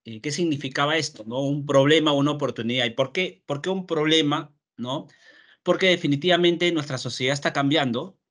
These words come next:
eh, muchísimo, eh, aceleradamente. Eh, las generaciones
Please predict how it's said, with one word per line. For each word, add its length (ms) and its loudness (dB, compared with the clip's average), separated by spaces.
eh, 480 -2
muchísimo, 800 -4
eh, 500 -2
aceleradamente. 1080 0
Eh, 260 -6
las 160 -2
generaciones 1200 -6